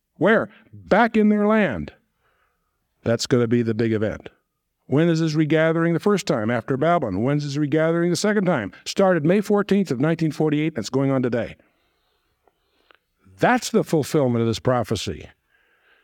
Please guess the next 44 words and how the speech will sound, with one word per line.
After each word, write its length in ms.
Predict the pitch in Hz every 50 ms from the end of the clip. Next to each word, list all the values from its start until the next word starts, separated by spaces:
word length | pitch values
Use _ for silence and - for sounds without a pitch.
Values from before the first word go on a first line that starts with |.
| _ _ _ _ _ _ _ _ _ _ _ _ _ _ _ _ _ _ _ _ -
Now, 340 | 147 156 160 156 151 151 - -
it 160 | 147 147 139
may 160 | 175 196 226
not 180 | 233 220 202 -
seem 360 | - - - 214 208 208 202
that 420 | 180 160 151 170 180 180 175 156 147
big 260 | 208 262 240 165 -
to 80 | 147
everybody 420 | 147 139 131 131 123 135 135 135 131
right 220 | 131 135 139 127
now 280 | 123 143 143 156 180 190
because 340 | 170 160 - 180 175 151 165
in, 180 | 165 165 165
other 240 | 170 175 185 185 170
than 180 | 160 165 160 143
some 280 | - 151 147 147 135
Bible 360 | 123 151 165 180 160 156 147
nuts 280 | 147 151 156 156 - -
like 240 | 156 147 131 - 147
you 160 | 156 151 147
and 80 | 139 151
I, 280 | 175 175 175 160 151
most 300 | 147 151 156 160 143 -
people 300 | 156 151 147 131 143 135
don't 200 | 127 135 139 135
attribute 600 | 127 - - - - 175 147 127 127 131 135 -
the 100 | - 117
return 640 | 113 117 107 - - - 180 170 143 127 123 123 123
of 120 | 117 107
Israel 480 | 127 143 151 139 120 120 120 120 127 139
and 200 | 120 120 117 117
the 80 | 117
establishment 600 | 101 - - 170 165 156 147 - - 131 120 -
in 100 | 151 160
the 80 | 156 147
land. 440 | 151 151 139 113 95 92 104 104 - - _ _ _ _ _ _ -
When 140 | 101 104
David 240 | 104 135 147 143 127
Ben-Gurion 500 | 139 131 127 117 135 151 151 143 131 117
announced 400 | 113 113 123 143 156 175 175 -
the 80 | - 139
state 240 | - - 151 143 135
of 80 | 131
Israel 420 | 143 143 127 131 139 139 135 135